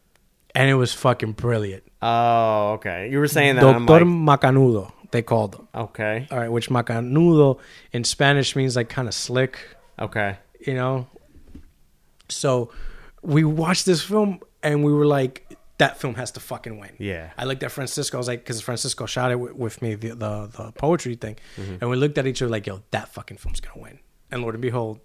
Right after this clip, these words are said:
Speaker 1: they were the ones that won.
Speaker 2: Yeah.
Speaker 1: And they
Speaker 2: It
Speaker 1: just did it with a still camera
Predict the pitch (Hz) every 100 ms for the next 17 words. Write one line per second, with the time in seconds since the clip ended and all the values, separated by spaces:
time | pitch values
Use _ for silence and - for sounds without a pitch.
0 | - 113 107 104 104 98 - - - -
1 | - - - - _ _ _ 208 220 175
2 | - - 127 143 139 160 160 151 - 190
3 | 113 107 104